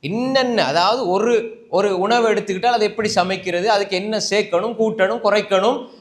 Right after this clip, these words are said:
புதுசு புதுசா என்ன விடயங்களை நாங்க கண்டுபிடிக்கிறது, எப்படி ருசி ருசியா ச-, சமைக்கிறது, இதெல்லாம் தவறு கிடையாது. ஆனால் இப்படி தெரிந்து வைத்த நாங்கள் அல்லாஹ் பத்தி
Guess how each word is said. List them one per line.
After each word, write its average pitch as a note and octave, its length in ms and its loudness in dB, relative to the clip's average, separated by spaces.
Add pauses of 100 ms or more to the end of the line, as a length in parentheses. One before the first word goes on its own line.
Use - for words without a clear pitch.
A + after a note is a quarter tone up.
(100)
புதுசு C4+ 340 2
புதுசா C4+ 300 2 (100)
என்ன A#3+ 160 -4 (180)
விடயங்களை A3 560 2
நாங்க F#3+ 300 -2
கண்டுபிடிக்கிறது, G3+ 640 0 (220)
எப்படி C4+ 460 0
ருசி G#3+ 260 0
ருசியா A#3+ 360 2 (140)
ச-, F3 120 -2 (280)
சமைக்கிறது, G#3+ 580 2 (400)
இதெல்லாம் A#3+ 380 -4
தவறு C#4+ 220 4
கிடையாது. F#3 440 2 (380)
ஆனால் C#4 280 -2 (140)
இப்படி C#4 380 0
தெரிந்து A#3+ 400 0
வைத்த A3 320 2
நாங்கள் D#3+ 600 2 (1500)
அல்லாஹ் C4+ 360 -2
பத்தி A#3+ 320 0